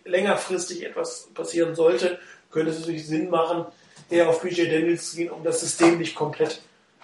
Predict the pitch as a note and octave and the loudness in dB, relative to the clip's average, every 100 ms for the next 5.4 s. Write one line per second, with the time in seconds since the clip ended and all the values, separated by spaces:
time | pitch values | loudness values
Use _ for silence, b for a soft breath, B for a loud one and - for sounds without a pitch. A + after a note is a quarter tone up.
0 | - - D3+ D3+ - - - D#3 - - | -6 -4 -2 -6 -12 -14 -10 -8 -4 0
1 | E3+ E3 D#3+ E3 - E3+ E3+ F3 F#3 F3 | 2 2 -2 -6 -2 -2 0 0 0 2
2 | E3+ E3 E3+ - - D#3 E3 D3+ G#3 F3+ | 2 2 -2 -4 -10 -6 -4 -2 2 2
3 | E3 D3+ D#3 D3+ D#3 C3+ C3 D3 C#3+ D#3+ | 2 2 0 0 -4 -10 -12 -6 -2 0
4 | D3+ C#3+ E3 E3 D#3+ D#3+ D#3 D#3 E3 D#3+ | 0 0 0 0 -2 -4 -6 -2 -2 -2
5 | - D3 D#3 - | -8 -8 -8 -8